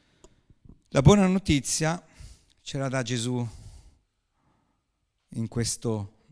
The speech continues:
messaggio che abbiamo letto prima: "Voi siete già mondi a causa della parola che io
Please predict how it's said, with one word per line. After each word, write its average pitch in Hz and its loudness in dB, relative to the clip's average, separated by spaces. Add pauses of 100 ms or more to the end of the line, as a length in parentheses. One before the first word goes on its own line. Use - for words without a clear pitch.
messaggio 123 -2
che 120 -6
abbiamo 113 -2
letto 110 -4
prima: 110 -6
"Voi 110 -6
siete 107 -8
già 95 -8 (320)
mondi 95 -6 (400)
a 110 -8
causa 95 -4
della 98 -6
parola 95 -8
che - -16
io 95 -10